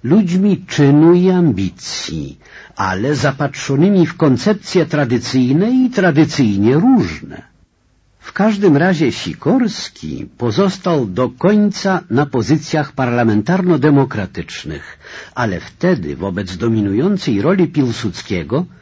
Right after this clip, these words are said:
zasługi jego w zmaganiach o niepodległość bywały umniejszane i przyćmione. W latach tysiąc dziewięćset osiemnastym i dziewiętnastym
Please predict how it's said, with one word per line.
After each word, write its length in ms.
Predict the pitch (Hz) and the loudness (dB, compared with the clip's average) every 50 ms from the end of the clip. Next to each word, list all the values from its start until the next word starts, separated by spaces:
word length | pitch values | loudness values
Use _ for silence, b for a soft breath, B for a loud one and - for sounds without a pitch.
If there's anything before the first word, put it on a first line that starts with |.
| b b b b b b b | b b b b b b b
zasługi 760 | 117 101 143 131 120 - - 202 247 285 254 220 214 208 190 165 | -4 -2 -2 -2 -2 -2 -2 0 2 2 2 2 2 2 4 4
jego 340 | 151 147 123 95 113 104 | 4 2 2 0 -2 -2
w 80 | 87 85 | -2 -4
zmaganiach 720 | 78 87 104 110 113 110 107 143 185 190 170 143 123 - | -6 -4 -2 0 0 2 2 2 2 4 2 2 0 -2
o 60 | 135 113 | -2 -2
niepodległość 1120 | 101 95 92 - 85 73 73 98 151 208 190 196 190 196 190 - - - - - - _ - | -2 -2 -4 -6 -10 -8 -4 -4 -2 -2 -2 -2 -2 -2 -2 -4 -8 -14 -18 -20 -18 _ -2
bywały 560 | 120 165 165 120 147 160 160 165 156 151 - - | 0 2 2 2 2 2 4 4 4 2 2 2
umniejszane 1120 | - 175 156 139 123 113 107 95 85 80 78 - - - 113 104 107 104 104 107 107 107 107 - _ _ _ _ _ _ - | 2 4 4 6 4 4 2 2 0 -2 -4 -6 -6 -4 -2 -2 0 0 0 -2 -2 -4 -6 -10 _ _ _ _ _ _ -14
i 100 | 90 76 | -14 -14
przyćmione. 920 | - - - - 120 - - - - 76 73 - - - - - - - _ _ _ _ _ _ _ _ _ _ _ b b b b b b b b b b b b b b b b b | -12 -10 -8 -8 -8 -8 -8 -10 -8 -8 -8 -10 -12 -14 -16 -18 -20 -20 _ _ _ _ _ _ _ _ _ _ _ b b b b b b b b b b b b b b b b b
W 80 | 92 107 | -4 -2
latach 420 | 160 208 233 226 214 196 - - | -2 -2 -2 -2 -4 -4 -4 -6
tysiąc 340 | - 101 87 107 92 87 82 | -10 -10 -6 -6 -4 -6 -6
dziewięćset 600 | 82 101 143 170 175 160 151 143 - 127 - - - | -4 -2 0 2 2 2 0 0 -4 -8 -8 -8 -12
osiemnastym 760 | 101 - - 85 76 78 92 127 160 160 - - - 107 85 | -12 -10 -10 -10 -8 -4 -4 -4 -4 -6 -8 -6 -4 -4 -4
i 60 | 80 | -4
dziewiętnastym 1000 | 76 104 151 165 185 170 - - 92 90 80 - - - - 135 131 139 151 | -2 -2 -2 -2 -4 -6 -6 -6 -6 -6 -6 -8 -10 -10 -6 -4 -2 -2 -4